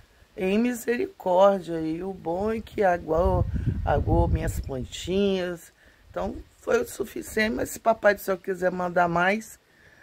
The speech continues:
a gente aceita, né? E é isso, gente. Meu muito obrigada.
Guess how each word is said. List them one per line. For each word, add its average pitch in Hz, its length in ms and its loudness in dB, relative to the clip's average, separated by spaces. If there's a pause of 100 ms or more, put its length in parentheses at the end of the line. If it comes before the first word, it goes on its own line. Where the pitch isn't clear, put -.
a 175 180 0
gente 170 340 -2
aceita, 151 640 -2
né? 190 280 4 (540)
E 165 100 -4
é 175 120 6
isso, 147 280 -2
gente. 147 400 -4
Meu 147 140 -4
muito 165 280 -6
obrigada. 165 920 2